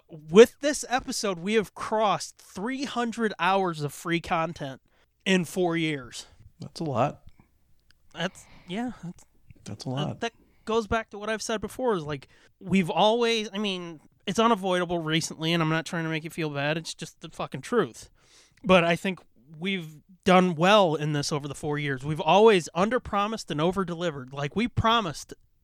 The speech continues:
Speaker 1: every other week a show.
Speaker 2: Yeah.
Speaker 1: And even with all the craziness going on, we've kept pretty close to that.
Speaker 2: Pretty close, yeah.
Speaker 1: And, I mean,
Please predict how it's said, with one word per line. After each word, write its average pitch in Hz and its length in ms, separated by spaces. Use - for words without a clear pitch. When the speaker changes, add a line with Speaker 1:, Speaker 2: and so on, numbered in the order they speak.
Speaker 1:
every 190 400
other 185 200
week 170 300
a 143 60
show. 135 460
Speaker 2:
Yeah. 101 240
Speaker 1:
And 185 120
even 294 240
with 285 120
all 277 140
the 240 80
craziness 220 560
going 160 160
on, 147 300
we've 233 240
kept - 360
pretty 285 200
close 262 340
to 156 120
that. 123 260
Speaker 2:
Pretty 226 180
close, 90 380
yeah. 101 220
Speaker 1:
And, 196 260
I 185 80
mean, 180 460